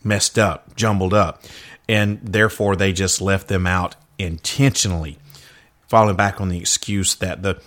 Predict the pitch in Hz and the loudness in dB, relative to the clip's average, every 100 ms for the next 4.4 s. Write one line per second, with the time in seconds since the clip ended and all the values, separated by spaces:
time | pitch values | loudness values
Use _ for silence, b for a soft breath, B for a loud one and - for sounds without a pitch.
0 | b - 135 117 - 101 92 107 104 95 | b 0 6 6 4 -4 -4 -2 -2 -2
1 | 92 95 90 - b b 113 110 107 104 | -2 -2 -4 -10 b b 6 6 6 0
2 | 92 95 95 101 85 85 - B B B | 0 0 2 2 0 -6 -12 B B B
3 | 104 98 101 104 110 110 - - 107 95 | -2 -2 -2 0 4 4 2 0 0 0
4 | - 107 104 - | 0 0 0 -4